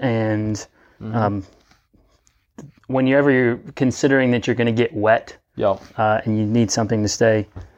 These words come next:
Speaker 2: Stay
Speaker 1: uh,
Speaker 2: on there
Speaker 1: fairly,
Speaker 2: better.
Speaker 1: yeah, stay on
Speaker 2: Yeah.
Speaker 1: there longer, I use Tri-Slide. I used that at the, uh, fifty K, and it was clutch.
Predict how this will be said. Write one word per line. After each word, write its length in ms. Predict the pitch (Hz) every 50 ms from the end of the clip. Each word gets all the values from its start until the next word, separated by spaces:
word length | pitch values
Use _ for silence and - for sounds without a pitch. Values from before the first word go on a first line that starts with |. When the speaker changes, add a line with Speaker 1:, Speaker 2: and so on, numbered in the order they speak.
| _ _
Speaker 2:
Stay 200 | - - - 107
Speaker 1:
uh, 100 | 101 101
Speaker 2:
on 60 | 104
there 100 | 107 110
Speaker 1:
fairly, 460 | 117 127 120 117 117 117 117 117 117 117
Speaker 2:
better. 120 | - 143
Speaker 1:
yeah, 220 | 127 113 107 98
stay 340 | 87 - - - - 131 127
on 80 | 117 117
Speaker 2:
Yeah. 60 | 123
Speaker 1:
there 60 | 123 123
longer, 300 | 127 127 131 127 127 120
I 40 | 120
use 180 | 120 117 107 -
Tri-Slide. 440 | - - 113 107 - - 113 117 131
I 40 |
used 240 | 143 147 147 123 117
that 160 | 127 120 120
at 180 | 123 - - -
the, 200 | - 123 120 123
uh, 120 | 120 117 117
fifty 300 | - - 120 - - -
K, 120 | - - -
and 200 | - - 117 -
it 80 | -
was 160 | - - -
clutch. 440 | - - - - - - - - -